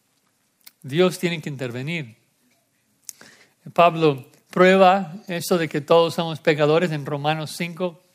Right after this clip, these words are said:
versículo doce. Fácil de probar. Simplemente dice, "Todos nosotros tenemos que, tenemos que pagar la paga del pecado. Todos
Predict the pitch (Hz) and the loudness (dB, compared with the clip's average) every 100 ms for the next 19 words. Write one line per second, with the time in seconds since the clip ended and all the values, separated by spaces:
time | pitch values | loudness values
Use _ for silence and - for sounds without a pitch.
0 | _ _ _ 139 113 156 160 147 131 160 | _ _ _ -10 -8 -12 -4 -4 2 2
1 | 160 185 185 _ _ _ _ _ _ _ | 2 -8 -10 _ _ _ _ _ _ _
2 | _ _ _ _ _ - 170 180 - 165 | _ _ _ _ _ 0 2 4 2 -2
3 | 156 160 147 151 170 185 _ _ _ _ | -2 0 2 4 2 -2 _ _ _ _
4 | _ 160 151 156 156 151 147 160 - 180 | _ -14 -12 -10 -4 0 0 -2 -2 -4
5 | 180 _ _ _ _ _ - 190 208 190 | -6 _ _ _ _ _ 4 4 6 0
6 | 185 170 185 185 220 190 - _ _ _ | -2 2 2 2 -2 -6 -12 _ _ _
7 | _ 156 156 170 151 175 - _ _ _ | _ -8 -8 -10 -12 -12 -14 _ _ _
8 | _ 147 147 170 160 - 147 143 135 180 | _ -2 0 -6 -6 -4 0 2 4 2
9 | 220 - _ _ _ _ _ 147 139 160 | 0 -8 _ _ _ _ _ -8 0 2
10 | 151 139 139 - 127 101 113 _ _ _ | 2 -2 -6 -8 -6 -8 -14 _ _ _
11 | _ _ _ - _ _ _ 165 170 254 | _ _ _ -20 _ _ _ 2 2 0
12 | - | -8